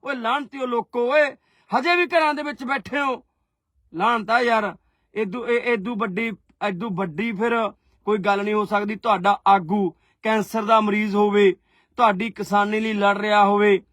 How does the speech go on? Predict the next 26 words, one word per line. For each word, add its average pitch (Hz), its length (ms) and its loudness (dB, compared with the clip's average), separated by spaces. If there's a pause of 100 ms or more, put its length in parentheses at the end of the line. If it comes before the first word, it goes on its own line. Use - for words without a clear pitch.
(1120)
ਜੇਲ੍ਹ 208 340 4
ਦੇ 294 120 4
ਵਿੱਚੋਂ 269 320 -4
ਵੀ 277 80 -2
ਬਿਆਨ 240 320 2
ਦਿੱਤਾ 294 320 2
ਜਗਜੀਤ 254 360 -4
ਸਿੰਘ 254 180 -2
ਡੱਲੇਵਾਲ 240 440 2
ਨੇ, 220 240 -2 (340)
ਕਹਿੰਦਾ 262 220 0
ਮੈਂ 269 160 0
ਇਹਨਾਂ 269 180 0
ਦਾ 294 100 4
ਪਾਣੀ 254 400 4
ਤੱਕ 254 260 -2
ਨਹੀਂ 262 140 -4
ਪੀਂਦਾ, 277 540 4 (440)
ਮਰਨ 233 280 2
ਵਰਤ 269 260 0
ਸ਼ੁਰੂ 262 440 -2
ਹੈ 302 240 6 (1400)
ਜ-, 151 60 -10
ਬੁੱਢੇ 247 400 0
ਜਰਨੈਲ 240 480 0
ਦਾ 220 280 4